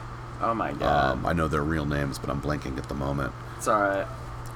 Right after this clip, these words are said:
Speaker 2: But, uh, so it was like, you know, all of the stars of the genre in this one movie,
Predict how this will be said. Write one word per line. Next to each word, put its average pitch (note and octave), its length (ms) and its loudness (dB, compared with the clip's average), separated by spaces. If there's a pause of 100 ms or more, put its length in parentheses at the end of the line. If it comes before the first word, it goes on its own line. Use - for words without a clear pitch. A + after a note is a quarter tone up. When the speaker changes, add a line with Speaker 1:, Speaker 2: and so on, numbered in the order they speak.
(100)
Speaker 2:
But, C#2 220 4
uh, C#2+ 200 6
so F#2 300 6
it D#2 40 6
was F#2 200 6
like, F2+ 160 6
you G2+ 80 2
know, F#2 80 4
all F#2+ 320 8
of G2 80 4
the F#2 100 0
stars E2 380 4
of C#2+ 100 -4
the D#2+ 120 0
genre F2+ 420 4
in C#2+ 100 0
this D2 160 -2
one D#2+ 260 2
movie, D2 420 0